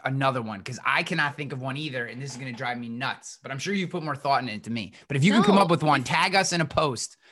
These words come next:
Speaker 2: this
Speaker 1: about
Speaker 2: is
Speaker 1: this.
Speaker 2: what you do with yourself when you're at this stage of our lives and careers,
Speaker 1: <laughs>
Speaker 2: right? And our daydreams are about insurance, right?
Speaker 1: Yes.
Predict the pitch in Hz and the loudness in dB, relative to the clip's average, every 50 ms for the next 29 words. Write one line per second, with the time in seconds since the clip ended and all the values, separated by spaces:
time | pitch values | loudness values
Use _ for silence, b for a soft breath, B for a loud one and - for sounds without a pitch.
0 | b b - - 139 135 131 - 131 120 107 - - - - 269 247 226 262 311 | b b 0 4 4 4 4 4 2 0 0 0 -4 -8 -10 -14 -12 -8 -4 -2
1 | 330 269 202 185 175 175 - 190 208 214 208 208 - 226 202 190 196 - - 208 | -2 0 -2 -2 -4 -6 -4 -2 -2 -2 -2 -4 -4 -4 -2 -2 -2 -2 -2 0
2 | 170 160 - 170 - - 190 190 180 190 185 180 170 175 - 202 196 196 185 196 | 0 0 -2 -6 -10 -8 -4 -4 -2 -2 0 -2 -2 0 -2 -2 -2 -2 -4 -6
3 | 196 - - 190 185 175 196 180 175 185 175 175 170 165 165 170 185 180 185 175 | -4 -4 -2 -2 -2 -2 -4 -4 -2 -2 -2 0 0 0 0 -2 -2 -4 -6 -6
4 | 175 - 208 196 185 165 160 165 165 165 160 165 170 180 170 160 151 - 170 170 | -4 -4 -2 -2 -2 -2 -4 -4 -2 -2 0 0 0 -2 -4 -4 -4 -2 -2 -2
5 | 170 160 - - - 190 196 196 190 190 165 190 185 175 170 170 165 160 - 165 | -2 -4 -10 -14 -8 -4 -2 0 0 0 0 0 0 0 -2 -2 -4 -4 -4 -2
6 | 160 151 156 156 156 147 151 165 - - - _ _ _ _ _ _ _ _ _ | -2 -4 -2 -2 -2 -2 -2 -4 -6 -8 -12 _ _ _ _ _ _ _ _ _
7 | - 196 180 180 - - 214 185 156 - - - - _ _ _ - 208 196 170 | -8 -8 -8 -6 -6 -6 -6 -6 -6 -10 -12 -16 -20 _ _ _ -10 -6 -6 -4
8 | 175 185 202 202 - _ - 131 139 143 - - 117 - - 110 - - - | -4 -6 -6 -8 -10 _ -4 -2 -2 -2 -2 -2 -4 -6 -8 -8 -12 -14 -18